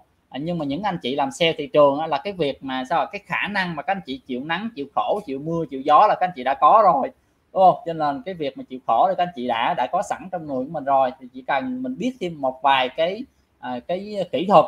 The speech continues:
nữa thôi, à, thì mình sẽ kinh doanh được nó hiệu quả hơn rất là nhiều. Rồi nếu mà bạn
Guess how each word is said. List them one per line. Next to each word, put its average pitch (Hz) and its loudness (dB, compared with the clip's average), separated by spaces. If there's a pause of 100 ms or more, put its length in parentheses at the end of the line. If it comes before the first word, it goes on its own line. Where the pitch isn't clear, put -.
nữa 160 -6
thôi, 175 6 (140)
à, 127 -12 (100)
thì 123 -10
mình 123 -8
sẽ 123 -8
kinh 151 -14
doanh 151 -6
được 123 -4
nó - -8
hiệu 120 -10
quả 107 -4
hơn 165 -4
rất 202 -6
là 185 -10
nhiều. 143 -2 (1400)
Rồi 160 8
nếu 214 2
mà 175 4
bạn 143 0